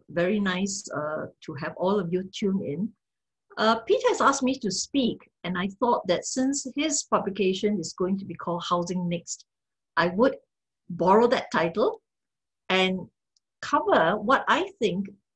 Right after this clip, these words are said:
are the challenges and considerations for the design of housing, and particularly for the next generation of housing. I think housing never exists on its own, but always in context of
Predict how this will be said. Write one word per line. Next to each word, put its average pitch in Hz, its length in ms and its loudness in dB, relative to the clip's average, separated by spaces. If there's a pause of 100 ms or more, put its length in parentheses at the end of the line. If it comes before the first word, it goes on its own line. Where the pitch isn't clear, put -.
(120)
are 185 120 2
the 175 80 -4
challenges 214 640 0
and 170 160 -4
considerations 170 960 -6 (320)
for 196 80 -2
the 175 140 -2
design 180 440 0
of 139 220 -6
housing, 175 480 -4
and 165 100 -10
particularly 202 640 -4
for 160 160 -6
the 143 80 -8
next 190 340 -8
generation 151 580 -6
of 135 160 -10
housing. 190 480 -6 (680)
I 202 100 2
think 277 320 2 (300)
housing 277 460 4
never 233 340 2
exists 190 400 -2
on 175 120 -2
its - 220 -8
own, 226 240 2 (160)
but 170 220 -2
always 233 380 0
in 175 120 -4
context - 720 -6 (520)
of 165 200 0